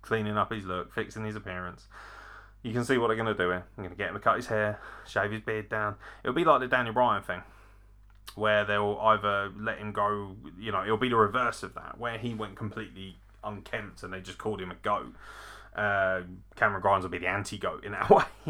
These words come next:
You can just see it. It's a bad mistake. It's a bad move. It's classic W W E. If they gotta fuck around with everything. Um, it was noted that, uh, Grimes was not moved up to Raw or SmackDown after being rumoured for a call-up because W W E chairman Vince McMahon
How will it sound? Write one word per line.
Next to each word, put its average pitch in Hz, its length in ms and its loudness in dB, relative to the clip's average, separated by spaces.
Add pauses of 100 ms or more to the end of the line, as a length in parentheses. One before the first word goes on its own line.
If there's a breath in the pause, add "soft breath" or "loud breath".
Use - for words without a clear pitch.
(720 loud breath)
You 120 320 -10
can 147 140 -6
just 151 160 -8
see 180 120 -2
it. 120 200 -2
It's - 100 -16
a 123 40 -12
bad 120 260 2
mistake. 101 380 -4 (200)
It's - 80 -12
a 107 40 -8
bad 101 320 0
move. 92 220 -6
It's 92 100 -10
classic - 420 0
W 101 160 -6
W 98 280 -6
E. - 20 -10 (180)
If 101 100 -16
they 87 100 -12
gotta 156 240 -6 (140)
fuck 180 240 4
around 143 340 2
with 101 120 -2
everything. 92 500 -6 (880 loud breath)
Um, 123 500 2
it 131 120 -8
was 127 100 -8
noted 120 300 4 (200)
that, 110 140 -10
uh, 107 40 -2
Grimes 123 400 8
was 113 100 -2
not 131 180 6
moved 127 200 0
up 110 120 0
to 117 80 -8
Raw 117 140 0
or - 20 -2
SmackDown 107 420 -2
after 104 200 -4
being 107 160 -4
rumoured 107 320 -2
for 104 120 0
a - 40 -4
call-up 107 420 0
because 107 280 -2
W 117 160 0
W 107 160 -4
E - 20 -12
chairman 107 760 -4
Vince 104 200 -6
McMahon 82 640 -6